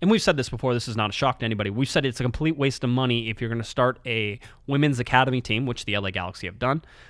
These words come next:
Um, it's a complete waste of money if you have nowhere to put them. Um, and so whenever they, they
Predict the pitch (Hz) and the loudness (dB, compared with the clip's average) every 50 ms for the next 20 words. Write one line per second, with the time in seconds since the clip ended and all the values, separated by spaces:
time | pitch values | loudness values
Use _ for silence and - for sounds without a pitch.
0 | - - 127 120 117 113 110 98 - 127 - 131 139 131 - 175 175 165 160 147 | -6 0 2 2 4 2 0 -2 -6 -10 -6 -2 -2 0 2 4 4 4 2 0
1 | - 143 135 143 139 131 - 139 123 113 113 117 117 113 123 117 110 104 - - | 0 -2 0 0 0 0 0 0 0 0 2 0 0 0 0 0 0 -2 -2 -4
2 | 120 - - 95 87 - - - - - - - - - 104 101 101 101 98 101 | -6 -4 -4 -8 -10 -10 -14 -20 -20 -20 -20 -16 -8 -4 -4 -2 -2 -2 -2 -4
3 | 104 98 101 107 107 104 107 107 107 104 - 127 117 117 117 127 135 135 131 120 | -6 -8 -8 -6 -4 -2 -2 -2 -4 -2 -2 0 0 2 2 2 0 0 0 2
4 | 123 117 113 113 113 117 113 113 | 2 2 2 2 0 -2 -2 -2